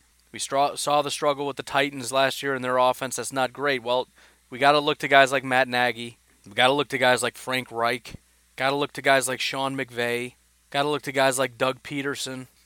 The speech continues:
Right? The-, these, again, these guys that come either from the Andy Reid or from the Shanahan tree that come in as new coaches and take over a team. These guys have had massive success, and that includes Matt Nagy, who comes from the Andy Reid tree,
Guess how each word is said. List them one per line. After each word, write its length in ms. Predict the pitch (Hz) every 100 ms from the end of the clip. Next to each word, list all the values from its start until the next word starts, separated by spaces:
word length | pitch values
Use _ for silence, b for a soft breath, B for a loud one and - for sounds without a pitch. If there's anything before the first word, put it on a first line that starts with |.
| _
Right? 180 | 135 131
The-, 180 | 135 139
these, 220 | - 135
again, 320 | 143 139 147
these 160 | 127 120
guys 240 | 156 147
that 160 | 135 135
come 240 | 147 143
either 200 | 143 139
from 180 | 127 127
the 120 | 120
Andy 320 | - 151 151 143
Reid 380 | 135 139 139 -
or 140 | 131
from 180 | 113 123
the 60 | 120
Shanahan 640 | - 147 139 131 131 131
tree 480 | 123 - 127 120 120 B B B B
that 220 | 131 120 -
come 320 | - 147 151
in 300 | 135 135 -
as 200 | 131 104
new 200 | 127 156
coaches 600 | - 143 139 139 135 123 b b b
and 140 | 107
take 220 | - 147 156
over 260 | 139 143
a 60 | 139
team. 340 | - 131 131
These 160 | 131 127
guys 220 | 147 143
have 80 | 151
had 240 | 135 135
massive 420 | 120 120 117 127
success, 460 | - 131 - 165 -
and 100 | 131
that 80 | 143
includes 480 | 156 - 208 226 160
Matt 240 | 139 135
Nagy, 360 | 127 123 123 131
who 120 | 131
comes 320 | - 170 190
from 280 | - 160 147
the 140 | 139
Andy 280 | 143 139 135
Reid 240 | 131 127
tree, 480 | - 135 117 113 110